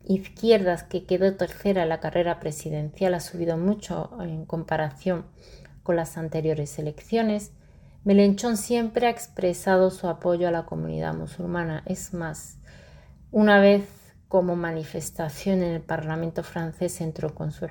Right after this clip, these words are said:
hijab apoyando a las mujeres hijabís. En dos mil veinte denunció las políticas secularistas del Estado diciendo que hay odio hacia los musulmanes bajo la apariencia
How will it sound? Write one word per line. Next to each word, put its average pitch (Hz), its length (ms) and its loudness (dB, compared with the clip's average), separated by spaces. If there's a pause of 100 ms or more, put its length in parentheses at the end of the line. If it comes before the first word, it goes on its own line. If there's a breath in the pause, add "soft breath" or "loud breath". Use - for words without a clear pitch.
hijab 190 300 4
apoyando 185 560 2
a 170 60 0
las 156 160 -4
mujeres 160 540 -6
hijabís. 143 460 -4 (1000 loud breath)
En 196 140 8
dos 202 180 6
mil 226 160 2
veinte 233 480 4
denunció 185 480 2
las 185 140 2
políticas 175 560 -4
secularistas 160 840 -4
del 156 140 -2
Estado 175 340 2
diciendo 160 580 -2
que 143 320 -4 (140)
hay 202 220 8 (220)
odio 294 380 8
hacia 202 220 -4
los 156 240 -6
musulmanes 160 720 -4
bajo 175 520 4
la 156 100 2
apariencia 214 960 -2